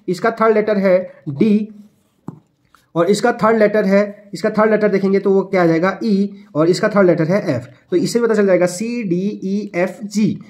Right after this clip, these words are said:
तो क्या आ गया आंसर? ई, एफ, जी। तो ई, एफ, जी वाला देखेंगे तो ऑप्शन बी जो है सेवेंटी का क्या हो जाएगा? बिल्कुल सही। अगर दोस्तों आपको मेरे वीडियो पसंद आ रहे हैं तो जो है लाइक और शेयर जरूर करें अपने दोस्तों के बीच, प्लीज। अभी जो है आपकी सपोर्ट की ज़रूरत है मेरे को,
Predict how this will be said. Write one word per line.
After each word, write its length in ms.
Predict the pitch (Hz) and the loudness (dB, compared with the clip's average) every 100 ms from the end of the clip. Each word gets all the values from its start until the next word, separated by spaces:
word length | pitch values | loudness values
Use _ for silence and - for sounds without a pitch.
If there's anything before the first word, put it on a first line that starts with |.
| _ - | _ -8
तो 60 | 160 | -2
क्या 160 | 233 | 2
आ 120 | 233 | 2
गया 140 | 214 208 | 2 0
आंसर? 440 | 185 165 190 214 - _ 190 | -2 -2 -4 -4 -8 _ -2
ई, 280 | 214 247 220 | -2 -2 0
एफ, 240 | 165 202 | 0 0
जी। 220 | - 196 123 - - | -2 -6 -6 -8 -8
तो 60 | - 226 | -6 -2
ई, 140 | 247 240 | 0 0
एफ, 140 | 226 | 0
जी 160 | 180 220 | 0 2
वाला 160 | 202 | 2
देखेंगे 320 | 190 165 175 | 2 2 0
तो 100 | 180 220 | 0 -2
ऑप्शन 340 | 160 - 208 | -2 -4 -4
बी 200 | 151 214 | -2 -2
जो 100 | 185 | 0
है 120 | 160 | 0
सेवेंटी 600 | 160 170 - - 143 147 | -2 -8 -12 -10 -8 -8
का 120 | 139 | -10
क्या 120 | 139 139 | -10 -10
हो 60 | |
जाएगा? 320 | 120 117 196 - - 175 | -8 -6 -6 -8 -6 -2
बिल्कुल 320 | 185 165 220 | 2 2 0
सही। 300 | - 175 110 - _ _ _ _ _ _ _ - | -2 -4 -4 -10 _ _ _ _ _ _ _ -2
अगर 160 | 160 196 | 2 4
दोस्तों 300 | 185 185 208 | 4 4 2
आपको 200 | 190 196 | 2 2
मेरे 160 | 190 | 2
वीडियो 220 | 175 170 | 0 -2
पसंद 260 | 175 175 175 | -2 -2 0
आ 20 | |
रहे 80 | 165 | 0
हैं 80 | 165 | -2
तो 60 | |
जो 100 | 175 | -2
है 80 | 170 | 0
लाइक 300 | 175 170 180 | 2 2 2
और 140 | 170 170 | 2 0
शेयर 240 | - 156 | 0 -2
जरूर 220 | 160 160 | 0 0
करें 120 | 156 147 | 0 -2
अपने 140 | 151 | -2
दोस्तों 260 | 143 135 143 | -2 -4 -4
के 80 | |
बीच, 200 | 139 147 - | -4 -6 -2
प्लीज। 320 | 156 160 160 - _ _ - | 0 0 -4 -20 _ _ -10
अभी 180 | 139 156 | 0 0
जो 120 | 160 | 2
है 80 | 151 | 0
आपकी 240 | 151 151 | 0 -4
सपोर्ट 280 | 156 147 147 | -4 -2 -2
की 80 | 156 | -2
ज़रूरत 260 | 139 139 131 | -2 -4 -4
है 120 | 127 | -8
मेरे 160 | 123 | -8
को, 140 | 117 | -8